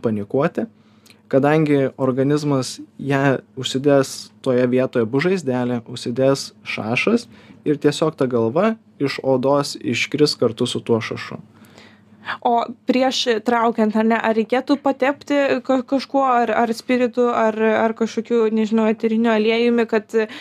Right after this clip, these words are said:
Speaker 2: nežinau, sumažinti, e, tą poveikį, ar irgi, kad nebenorėtų giliau siurbtis erkė?
Speaker 1: Ne, tai jeigu mes ją ištrauksim, tai jinai ir nesisiurbs giliau. Likusi jos galva, tai nėra funkcionuojantis dalykas. Tai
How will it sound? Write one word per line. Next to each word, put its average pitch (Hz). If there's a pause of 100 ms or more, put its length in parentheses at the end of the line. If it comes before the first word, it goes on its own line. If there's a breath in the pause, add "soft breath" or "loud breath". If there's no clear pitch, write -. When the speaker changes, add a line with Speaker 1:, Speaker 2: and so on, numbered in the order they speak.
(180 loud breath)
Speaker 2:
nežinau, 220 (100)
sumažinti, 214
e, 202 (180)
tą 202
poveikį, 214
ar 202
irgi, 208
kad 208
nebenorėtų 208
giliau 214
siurbtis -
erkė? 202
Speaker 1:
Ne, 294
tai 165 (160)
jeigu 165
mes 156
ją 143
ištrauksim, 120
tai 143
jinai 147
ir 143
nesisiurbs 127
giliau. - (300 soft breath)
Likusi 160
jos 143
galva, 135
tai 127
nėra 131
funkcionuojantis 117
dalykas. 117 (540 loud breath)
Tai 131